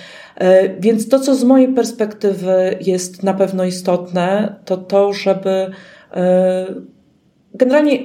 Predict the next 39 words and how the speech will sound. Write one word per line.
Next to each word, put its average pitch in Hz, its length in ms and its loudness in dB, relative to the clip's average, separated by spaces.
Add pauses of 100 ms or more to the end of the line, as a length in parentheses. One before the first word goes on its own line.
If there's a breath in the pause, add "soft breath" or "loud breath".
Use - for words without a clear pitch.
jeżeli 247 460 0
rekruter 226 640 -2
robi 202 300 -6
wszystko, 240 920 -4 (560)
y, 240 460 -2
zgodnie 254 340 2
ze 233 80 -4
starym 220 360 -2
powiedzeniem, 190 520 -2
jak 175 120 -6
coś 196 220 -6
jest 185 160 -10
do 180 60 0
wszystkiego, 175 520 -6
to 170 100 -2
jest 160 160 -2
do 165 80 0
niczego. 151 500 -4
Jeżeli, 180 420 -2 (340 loud breath)
e, 175 240 2
dany 196 280 2
rekruter 190 520 -2
robi, 180 400 -4
nie 180 140 -4
wiem, 170 360 -4
i 202 180 -4
Javę, 180 500 2
i 180 120 -4
DevOpsów, 180 800 -4 (220 loud breath)
i 214 120 -2
sapa, 208 640 2
i 190 100 0
jeszcze 190 260 -2
przy 190 220 -4
okazji, 180 640 -4 (280 loud breath)
nie 196 160 0
wiem, 180 160 -2
jakiegoś 170 340 -4
bazodanowca, 190 880 -2